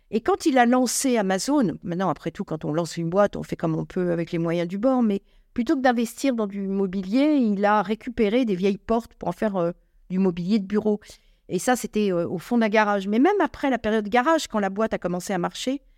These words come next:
la con-, la, la, la compagnie, euh, Amazon a continué d'utiliser d'anciennes portes pour ses grandes tables de réunion. Bon, aujourd'hui, la société n'utilise plus de vieilles portes, mais ces dernières, euh,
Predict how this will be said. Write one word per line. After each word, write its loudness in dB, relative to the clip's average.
la 0
con-, -4
la, 4
la, 0
la -2
compagnie, 0
euh, 0
Amazon 0
a 0
continué 0
d'utiliser -2
d'anciennes 0
portes 0
pour -16
ses -4
grandes -2
tables 0
de -4
réunion. 0
Bon, -4
aujourd'hui, 0
la 4
société -2
n'utilise -4
plus -6
de -8
vieilles 0
portes, -4
mais 0
ces -4
dernières, 2
euh, 0